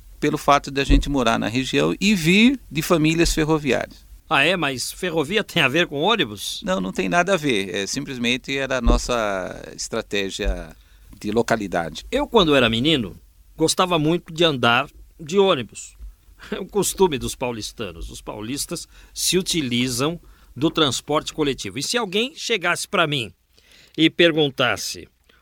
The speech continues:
Speaker 2: "O que é que você vai ser quando crescer?", eu lá nos meus seis, sete anos, diria o seguinte: "Vou ser motorista de ônibus." Você também queria ser motorista de ônibus?
Speaker 1: Geraldo, nunca passou pela minha intenção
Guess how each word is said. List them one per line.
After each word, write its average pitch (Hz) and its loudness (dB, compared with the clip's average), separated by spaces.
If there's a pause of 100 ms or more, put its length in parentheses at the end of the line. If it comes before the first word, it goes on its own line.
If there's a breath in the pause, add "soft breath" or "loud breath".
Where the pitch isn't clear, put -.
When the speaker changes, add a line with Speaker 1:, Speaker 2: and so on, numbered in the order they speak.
Speaker 2:
"O 180 -4
que 269 4
é 262 2
que - -6
você 190 4
vai 143 4
ser 147 4
quando 120 -2
crescer?", 117 0 (400 soft breath)
eu 143 2
lá 139 6
nos 117 -2
meus 113 -4 (100)
seis, 139 4
sete 123 -2
anos, 143 2 (420 soft breath)
diria 151 0
o 139 0
seguinte: 123 -4 (540)
"Vou 151 4
ser 190 4 (160)
motorista 180 2
de 170 -2
ônibus." 127 0 (560 soft breath)
Você - -2
também 208 6
queria 101 2
ser - 0
motorista 95 -6
de 101 0
ônibus? 95 -4 (160)
Speaker 1:
Geraldo, 160 2
nunca 190 0
passou - 0
pela 107 -6
minha 101 -2
intenção 92 -4